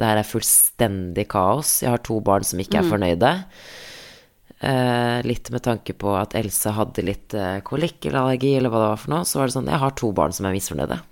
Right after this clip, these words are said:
Speaker 1: Det, det er
Speaker 2: Mm.
Speaker 1: ikke så koselig.
Speaker 2: Nei, det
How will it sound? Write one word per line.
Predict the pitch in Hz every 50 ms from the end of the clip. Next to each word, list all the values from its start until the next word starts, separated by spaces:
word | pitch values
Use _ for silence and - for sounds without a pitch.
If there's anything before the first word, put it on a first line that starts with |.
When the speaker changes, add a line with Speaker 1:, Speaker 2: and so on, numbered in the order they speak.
| _ _ -
Speaker 1:
Det, | 165 151 135 135 131 127 123 123 123 120 123 123 - - - - - - - - - - _ _ _ _ _ _ _ _ _ _ _ _ _ _ _ _ _ _ _ _
det | - 135 127
er | 123 120
Speaker 2:
Mm. | 120
Speaker 1:
ikke | - 110
så | - 131 -
koselig. | 123 117 - - 90 87 - - - - - - - - _ _ _ _ _ _ _ _ _ _ _ _ _ _ _ _ _ _ _ _ - - - - _
Speaker 2:
Nei, | 185 175 185 196 -
det | 208